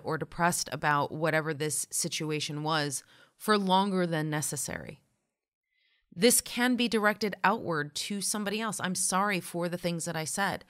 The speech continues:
I'm sorry for misunderstanding. I'm sorry for not asking you what you might be going through right now." The "I'm sorry" portion of the prayer can be directed in so many different ways.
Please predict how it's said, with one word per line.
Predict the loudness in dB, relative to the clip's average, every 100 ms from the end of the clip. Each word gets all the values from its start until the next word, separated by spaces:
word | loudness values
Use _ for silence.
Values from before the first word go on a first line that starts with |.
| -20 -12 -4
I'm | 0
sorry | 0 2 2 4 2
for | -2 -2
misunderstanding. | 0 0 0 0 -2 -2 -2 0 -2 -2 -2 0 -2 -4 -8 -14 _ _ _ _ _ -2
I'm | 2
sorry | 4 4 4 4
for | 0
not | 2 0 2
asking | 2 2 -2 -4 -4
you | 0 0 0 -2 -4 _ -8
what | 2 2 2
you | 0 0
might | 2 0 0
be | -2
going | 0 -2
through | -4 -4 0
right | -2 -2
now." | -4 -6 -8 _ _ _ _ _ _ _ _ _ _ _ _ _ -12
The | 0 4 4 4
"I'm | 2 4
sorry" | 4 4 4 4 2 0 -4 _ _ -4
portion | 0 0 0 -2
of | -2 -4
the | -6
prayer | -4 -2 0 0
can | -2 -4 -2
be | -2
directed | 0 0 0 0 -6
in | -4 -4
so | -2 -2 0 0
many | 0 -2
different | -4 -4 -4
ways. | -2 -2 -2 -6